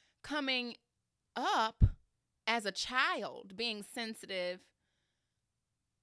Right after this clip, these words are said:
and being in a loving nature may have caused us to be bullied, picked on, n-, you know, not feeling like we belong, fit in,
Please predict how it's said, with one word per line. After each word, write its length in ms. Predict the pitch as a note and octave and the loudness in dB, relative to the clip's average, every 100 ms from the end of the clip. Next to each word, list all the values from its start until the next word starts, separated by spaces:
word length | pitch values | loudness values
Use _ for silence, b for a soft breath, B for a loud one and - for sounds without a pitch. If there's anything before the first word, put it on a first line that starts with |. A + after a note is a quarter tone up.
| _ _ - | _ _ -4
and 680 | G#3 A3 G#3 G3 G3 G3 G3 _ _ _ _ _ _ _ _ _ _ F#3+ | -2 0 0 0 -2 -8 -14 _ _ _ _ _ _ _ _ _ _ -8
being 460 | F#3+ B3 A3+ G#3+ G#3 _ | -2 0 0 -2 -8 _
in 200 | G3+ G#3 | -6 -4
a 120 | F#3+ | -2
loving 680 | F#3+ F#3+ G3 A3+ G#3 G3+ G3 | -2 -2 0 0 0 -6 -4
nature 720 | G3 A#3 C#4+ - E3+ E3 F#3+ B3 _ _ _ _ _ _ _ _ _ _ _ _ G#3 | -4 -4 -6 -8 -6 -8 -12 -18 _ _ _ _ _ _ _ _ _ _ _ _ -4
may 100 | G#3+ | -2
have 120 | G#3 | -2
caused 340 | G#3 G3+ G3 | 0 0 -2
us 120 | G3 - | -12 -12
to 100 | F3+ | -12
be 120 | F3+ | -12
bullied, 640 | G3 C4 B3 B3 A#3+ A3+ | -6 -6 -4 -6 -8 -10
picked 320 | - B3 _ | -12 -12 _
on, 540 | A#3 A#3 A#3 A3+ A3 A3 b b b b _ _ | -6 -4 -2 -2 -4 -8 b b b b _ _
n-, 160 | F#3 G3+ | -8 -6
you 100 | G3+ | -6
know, 140 | E3+ | -6
not 300 | F3 G#3 G#3 - | -4 -4 -4 -4
feeling 300 | G#3+ G#3 G#3 | -4 -4 -4
like 220 | F#3 F#3 | -6 -4
we 160 | G3 | -8
belong, 840 | F3 E3 G3+ A#3 A3+ A3+ A3 A3 A3+ _ _ _ | -6 -6 -2 -2 0 -2 -2 -6 -12 _ _ _
fit 180 | - F#3 | -8 -4
in, 580 | G#3+ B3+ A#3+ A#3 A#3 | -2 -2 0 -2 -4